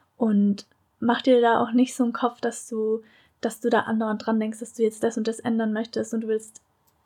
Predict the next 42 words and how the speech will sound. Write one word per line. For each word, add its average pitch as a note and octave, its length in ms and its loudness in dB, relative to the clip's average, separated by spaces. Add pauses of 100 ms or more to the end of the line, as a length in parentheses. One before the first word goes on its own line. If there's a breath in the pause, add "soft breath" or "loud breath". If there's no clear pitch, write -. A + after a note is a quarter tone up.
deine A3+ 200 2
Persönlichkeit A3+ 680 -2
jetzt A3 160 0
um A3+ 140 0
hundertachtzig - 520 -2
Grad G3+ 220 -6
drehen, G#3 320 0
so G#3 120 0
wird G#3+ 140 -2
es - 140 -12
halt G3+ 180 -4
nicht G#3+ 160 -8
laufen. G#3+ 340 0
Es G#3+ 140 -8
geht C4+ 180 0
schon A3+ 120 -2
erstmal A3 320 -4
auch A3 80 -8
drum A3+ 280 -4
zu - 120 -10
akzeptieren, - 580 2
wer G#3+ 120 4
du G#3 80 0
bist, D#4 320 0 (560 soft breath)
und A3+ 260 2
es - 280 -8 (580)
ist C4 200 4
schön, D4+ 280 6
wir C4+ 80 6
sind B3+ 200 0
alle C4+ 180 4
unterschiedlich, A#3+ 760 0
wir A#3 120 2
haben A3 180 0
so B3 120 0
viele B3+ 240 2
unterschiedliche B3 560 -2
Interessen, A3+ 540 -2
so A#3+ 100 0
viele A3+ 240 -2
unterschiedliche B3 760 -2
Eigenschaften A3 840 -2